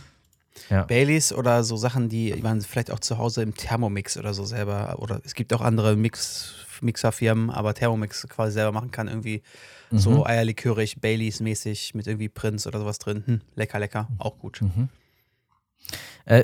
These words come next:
Speaker 1: äh, Tristan, ich hab, äh, was vorbereitet.
Speaker 2: Oha.
Speaker 1: Weihnachten-Special-Folge.
Speaker 2: Ja.
Speaker 1: Und zwar, äh, können da die Hörerinnen und Hörer und Pauls und Emmas auch mitmachen.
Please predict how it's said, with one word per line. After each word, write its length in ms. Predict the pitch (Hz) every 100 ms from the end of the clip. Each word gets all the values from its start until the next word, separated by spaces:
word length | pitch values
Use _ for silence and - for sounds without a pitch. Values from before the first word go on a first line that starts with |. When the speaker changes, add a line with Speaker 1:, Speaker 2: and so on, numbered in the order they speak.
| -
Speaker 1:
äh, 100 | 120
Tristan, 360 | 180 175 120
ich 120 | 98
hab, 200 | 143 -
äh, 380 | - 123 123 110
was 140 | 120 -
vorbereitet. 640 | 135 110 92 87 87 - - - -
Speaker 2:
Oha. 40 | 117
Speaker 1:
Weihnachten-Special-Folge. 1200 | 131 131 123 127 - 117 - 101 98 95 101 180 - - - -
Speaker 2:
Ja. 180 | 110 113
Speaker 1:
Und 80 | 110
zwar, 420 | - 127 135 -
äh, 120 | 123
können 240 | 113 147 147
da 120 | 135
die 420 | 127 120 117 120
Hörerinnen 540 | 113 151 143 127 131 123
und 160 | 110
Hörer 400 | 117 135 131 117
und 200 | - 104
Pauls 280 | - 120 127
und 120 | 113
Emmas 300 | - 120 113
auch 220 | 120 127
mitmachen. 480 | 104 95 87 - 156